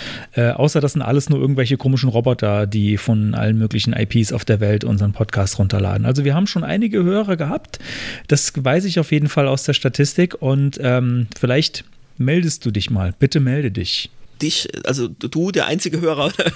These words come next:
Speaker 2: <laughs>
Speaker 1: Du, du, der Hörer mit den, mit den fünfhundert I Ps. <laughs> Melde dich.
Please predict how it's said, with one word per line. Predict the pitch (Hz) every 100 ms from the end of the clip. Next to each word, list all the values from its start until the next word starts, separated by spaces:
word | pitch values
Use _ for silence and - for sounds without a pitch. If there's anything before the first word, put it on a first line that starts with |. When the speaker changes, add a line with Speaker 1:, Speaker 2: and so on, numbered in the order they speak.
| 180 -
Speaker 2:
<laughs> | - - 240 -
Speaker 1:
Du, | 185 202
du, | 143 208
der | 175 151
Hörer | 185 180
mit | 165 160
den, | 151 135 - -
mit | 156
den | 160 147
fünfhundert | 190 170 180 160 147
I | 127 131
Ps. | - 180 147 - - - - - -
<laughs> | - - - 277
Melde | 143 156 151
dich. | 123 104 156 -